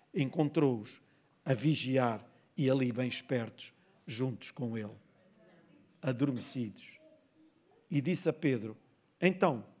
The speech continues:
nem uma hora pudeste vigiar comigo?" É forte. Isto é forte. E muitas vezes lemos isto e passamos, "Pronto, os discípulos estavam cansados, estavam." Não.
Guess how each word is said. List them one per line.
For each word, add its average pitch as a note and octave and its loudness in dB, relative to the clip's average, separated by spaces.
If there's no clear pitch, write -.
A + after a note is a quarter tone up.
nem F#3 2
uma E3+ 0
hora D3+ 2
pudeste C#3+ 2
vigiar C3 0
comigo?" B2+ -6
É G3 2
forte. A3 -4
Isto G#3+ 0
é G3 2
forte. G#3+ 0
E A3+ 2
muitas A#3+ 2
vezes G3 0
lemos G3 2
isto G3+ -4
e F#3+ -6
passamos, F#3+ -2
"Pronto, F#3+ 2
os C#3+ -8
discípulos E3+ -6
estavam F3 2
cansados, F#3 0
estavam." E3 -2
Não. F#3+ -2